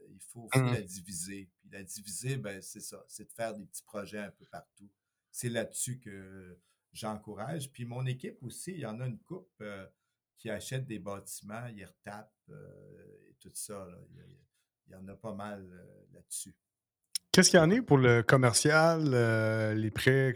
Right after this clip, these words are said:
Speaker 2: pas les prêts, mais les subventions, les incitatifs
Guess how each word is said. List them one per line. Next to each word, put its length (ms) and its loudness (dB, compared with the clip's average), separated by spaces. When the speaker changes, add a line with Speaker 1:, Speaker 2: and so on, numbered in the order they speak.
Speaker 2:
pas 80 10
les 100 4
prêts, 240 4
mais 160 4
les 140 0
subventions, 760 4
les 320 4
incitatifs 960 4